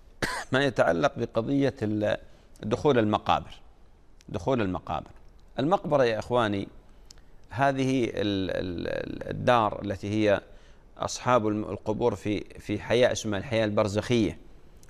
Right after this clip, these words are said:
وهي الحاجز بين دارين، الدنيا والآخرة، حياة برزخية. هذه المقبرة محترمة عند أهل الإسلام، ولذلك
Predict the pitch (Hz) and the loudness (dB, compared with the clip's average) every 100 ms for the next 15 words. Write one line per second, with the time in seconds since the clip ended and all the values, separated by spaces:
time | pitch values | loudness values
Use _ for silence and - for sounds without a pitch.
0 | - 107 110 - 123 123 107 101 107 107 | 0 4 4 4 4 4 2 0 2 2
1 | 101 110 110 107 80 - - - - 95 | 4 6 6 4 0 -8 -20 -20 -12 -8
2 | 95 120 139 123 110 92 92 - 65 - | 0 2 4 4 4 2 -2 -4 -12 -14
3 | - - - - - 104 117 107 107 95 | -20 -20 -20 -20 -4 6 6 6 4 0
4 | 95 98 82 - - - - - - - | -2 -2 -4 -8 -18 -20 -20 -20 -20 -4
5 | 156 170 143 165 170 131 120 117 - - | -2 2 2 0 0 0 2 0 -6 -20
6 | - - - - - 170 117 71 - - | -20 -20 -12 -10 0 2 2 -2 -14 -20
7 | - - - 107 101 90 101 98 78 - | -20 -20 -6 -4 0 -2 -2 -6 -6 -8
8 | 90 - - - - - - - 101 113 | -6 -8 -12 -20 -20 -20 -14 -6 0 4
9 | 120 107 98 95 | 4 2 -2 -6